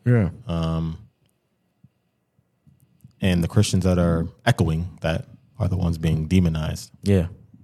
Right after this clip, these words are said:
Speaker 1: Um, quick, quick pause. I need to shout him out. I was thinking about this and I almost forgot 'cause we got ghosted.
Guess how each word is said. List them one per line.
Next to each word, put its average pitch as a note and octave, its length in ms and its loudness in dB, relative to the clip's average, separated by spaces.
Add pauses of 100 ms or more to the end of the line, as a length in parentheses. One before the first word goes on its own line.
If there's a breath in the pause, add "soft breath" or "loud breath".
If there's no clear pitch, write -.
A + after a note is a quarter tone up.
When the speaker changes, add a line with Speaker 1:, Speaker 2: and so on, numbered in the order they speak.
(1160 loud breath)
Speaker 1:
Um, B2+ 560 8 (200)
quick, - 300 6
quick - 300 6
pause. - 500 2 (240)
I B2 120 8
need A#2+ 100 8
to G#2 60 6
shout G2 240 8
him F2 140 0
out. D2 200 -6 (280)
I F#2+ 120 0
was F2+ 100 0
thinking F#2+ 160 4
about F2+ 160 2
this F2+ 180 0
and F2+ 80 0
I E2+ 40 0
almost F2 240 0
forgot C#2+ 360 -4
'cause D2 420 -2 (180)
we F2 140 -2
got E2 240 -2 (180)
ghosted. F2+ 420 2